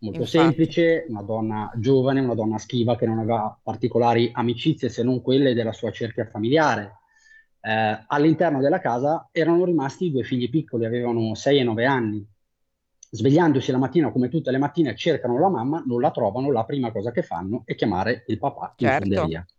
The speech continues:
Speaker 1: Da
Speaker 2: E
Speaker 1: lì,
Speaker 2: lui?
Speaker 1: eh, sostanzialmente viene lanciato l'allarme, non subito perché poi,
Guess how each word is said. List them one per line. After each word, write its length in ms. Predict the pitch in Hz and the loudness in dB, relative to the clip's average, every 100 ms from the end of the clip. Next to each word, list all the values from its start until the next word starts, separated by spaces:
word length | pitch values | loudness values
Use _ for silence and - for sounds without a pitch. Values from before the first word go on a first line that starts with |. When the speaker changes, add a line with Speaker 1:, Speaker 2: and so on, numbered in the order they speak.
| _ _ _ - - - - - - _ _ _ _ | _ _ _ -20 -20 -20 -20 -20 -20 _ _ _ _
Speaker 1:
Da 180 | - 226 | 4 6
Speaker 2:
E 80 | - | 8
Speaker 1:
lì, 60 | 175 | 8
Speaker 2:
lui? 260 | 226 226 | 6 4
Speaker 1:
eh, 140 | 240 123 | 4 2
sostanzialmente 720 | - 143 135 - 135 135 151 | 0 -2 0 0 0 2 0
viene 240 | 135 139 | 0 0
lanciato 400 | 147 135 139 123 | 0 0 -4 -4
l'allarme, 460 | 117 135 151 131 127 | -2 2 2 2 0
non 220 | 208 214 | 2 0
subito 420 | - 190 170 170 | 0 2 2 2
perché 260 | 160 151 175 | 0 0 0
poi, 240 | 175 151 | 2 0